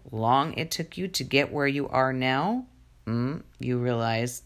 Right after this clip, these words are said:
yeah, that didn't happen overnight. Debt doesn't happen overnight, and neither does getting yourself out of it.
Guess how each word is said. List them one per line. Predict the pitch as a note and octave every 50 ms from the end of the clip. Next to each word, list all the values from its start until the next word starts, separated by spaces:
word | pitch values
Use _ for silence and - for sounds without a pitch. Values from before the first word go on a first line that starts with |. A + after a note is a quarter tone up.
| - -
yeah, | C#3 D3 D3
that | C#3 C#3+ D#3
didn't | E3 D#3+ E3 E3+
happen | E3+ E3+ E3+ G3+ G#3+ - B2+ A#2
overnight. | A2 G#2+ - F#2+ F#2+ F2+ C2+ G1+ G1+ - - - - _ _ _ _ _ _ _ _ - - _ _ - C3+
Debt | B2+ E3+ F#3 G3+ G3+ - - - - - - - - -
doesn't | B2+ D#3 E3 F3+ G3 F#3+ F3
happen | F3+ E3 E3 E3+ F#3 E3+ - C#3+ C3+ -
overnight, | - C3+ C#3+ C3+ C3+ C3 C3+ C#3 C3+ C3+ B2+ A#2 G#2+ - - - - - - - - - - - - - - - - -
and | - A2+ A2 A2 G#2+ G#2+
neither | A2+ A#2+ D#3 E3+ F3+ F3
does | E3 E3 D#3 D3+ D3 D3
getting | D3 D3+ D3 D3 D3+ D3
yourself | C3+ C3+ C3+ - C3+ B2 B2 -
out | - G#2+ A2+ A2+
of | A2 -
it. | F#2+ - -